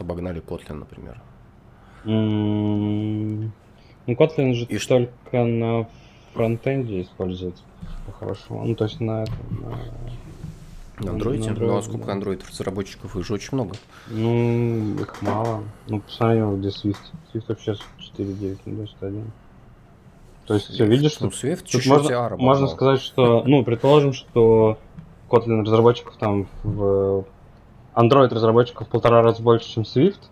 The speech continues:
Speaker 2: плюс, э, процент, э, эм, странных людей, которые на Kotlin на бэкэнде пишут. Ну, или не странных, а... Плюс процент,
Speaker 1: Не, ну,
Speaker 2: короче,
Speaker 1: странно.
Speaker 2: early адоптеров, энтузиастов.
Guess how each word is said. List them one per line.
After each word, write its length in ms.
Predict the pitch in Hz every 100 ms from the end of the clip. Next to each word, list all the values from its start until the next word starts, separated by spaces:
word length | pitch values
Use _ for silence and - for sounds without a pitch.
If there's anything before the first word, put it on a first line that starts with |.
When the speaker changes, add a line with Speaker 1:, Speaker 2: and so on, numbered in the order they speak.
| - - - - -
Speaker 2:
плюс, 480 | 120 151 180 - -
э, 460 | 117 107 104 101 98
процент, 500 | 107 - 127 135 - -
э, 1500 | 117 107 104 104 101 98 98 95 95 92 92 95 98 92 92
эм, 160 | 98 101 - - - -
странных 420 | - 110 107 98 110
людей, 240 | 104 123
которые 380 | 110 - 101 98
на 80 | 98
Kotlin 400 | 104 - 101 95
на 80 | 95
бэкэнде 360 | 98 92 92 -
пишут. 160 | 107 -
Ну, 80 | 143
или 100 | 123
не 100 | 104
странных, 400 | - 110 113 107 -
а... 80 | 107 110 107 - - - -
Плюс 160 | 139 160
процент, 380 | 135 120 151
Speaker 1:
Не, 40 | 143
ну, 60 | 85
Speaker 2:
короче, 220 | 123 117
Speaker 1:
странно. 220 | 143 156
Speaker 2:
early 100 | 143
адоптеров, 520 | 135 123 - 110 101
энтузиастов. 460 | 113 - 113 110